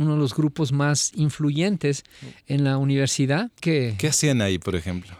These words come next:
Speaker 1: evangelizábamos en, en los jardines, ¿no?
Speaker 2: Wow.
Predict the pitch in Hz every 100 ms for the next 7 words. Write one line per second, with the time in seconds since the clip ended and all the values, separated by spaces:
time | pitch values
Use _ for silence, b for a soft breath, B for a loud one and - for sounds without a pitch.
0 | - 147 143 123 135 123 - 131 151 190
1 | 233 180 143 120 113 - 123 123 120 110
2 | 123 117 151 196 196 185 - 139 90 90